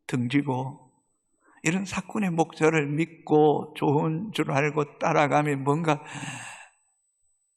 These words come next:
천근만만을 얻는 것처럼 착각하며 살아갈 때, 선한 목자 되신 주님이 우리를 바라볼 때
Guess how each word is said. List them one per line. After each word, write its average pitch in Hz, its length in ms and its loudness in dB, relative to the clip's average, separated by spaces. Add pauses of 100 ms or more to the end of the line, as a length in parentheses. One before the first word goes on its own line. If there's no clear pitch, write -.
(160)
천근만만을 151 920 4
얻는 151 280 0
것처럼 147 800 0 (640)
착각하며 151 840 0 (540)
살아갈 170 580 -2
때, 151 380 0 (680)
선한 175 320 2
목자 165 280 0
되신 160 340 -2
주님이 196 320 -2
우리를 185 380 -2
바라볼 190 480 -8
때 285 200 -12